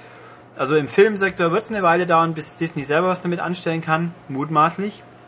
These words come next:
Außer natürlich mit B-Charakteren. Ich mein, wer fiel mir denn jetzt ein? Äh, nein, Thunderbolts vielleicht. Oder, ne, Deadpool gibt's ja offensichtlich einen Deal. Ja, sie, selbst mir, ja, als großer,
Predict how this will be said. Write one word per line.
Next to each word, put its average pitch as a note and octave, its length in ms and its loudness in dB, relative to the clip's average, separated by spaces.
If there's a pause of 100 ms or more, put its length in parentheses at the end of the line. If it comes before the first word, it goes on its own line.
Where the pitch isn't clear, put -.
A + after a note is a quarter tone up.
Außer D#3 220 0
natürlich C#3+ 320 -6
mit B2+ 240 -8
B-Charakteren. B2 840 -4
Ich A#2 100 -10
mein, A2+ 480 -8 (560)
wer B2 100 -8
fiel F#3+ 220 -4
mir E3 120 0
denn B2+ 120 -6
jetzt A#2 240 -10
ein? A2 400 -10 (720)
Äh, C3 640 0 (180)
nein, B2+ 220 -8
Thunderbolts C3 580 -2
vielleicht. A#2 840 -6 (240)
Oder, A2 600 -4 (720)
ne, A#2+ 160 -6
Deadpool C3 400 -4
gibt's D3 220 -8
ja D3 80 -4
offensichtlich C#3+ 560 -12
einen C3+ 120 -12
Deal. C3 360 -6 (720)
Ja, A#2 200 -2 (540)
sie, D#3 200 -2
selbst D3 520 -2
mir, E3+ 180 2
ja, D3+ 200 2
als C#3+ 180 0
großer, D#3 280 -2